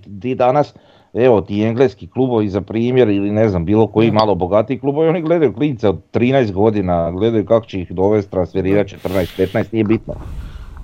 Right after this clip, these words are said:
Speaker 1: Već se onda radi na toj nekakvoj selekciji toga.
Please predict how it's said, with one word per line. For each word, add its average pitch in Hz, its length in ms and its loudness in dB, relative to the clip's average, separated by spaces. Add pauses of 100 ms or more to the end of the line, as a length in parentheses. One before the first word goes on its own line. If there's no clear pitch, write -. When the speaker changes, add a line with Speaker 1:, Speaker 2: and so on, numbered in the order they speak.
(320)
Speaker 1:
Već 131 240 6
se 160 100 4
onda 185 240 6
radi 147 280 4
na 120 120 -2
toj 127 140 -6
nekakvoj 123 400 -8
selekciji 104 520 -4
toga. 95 280 0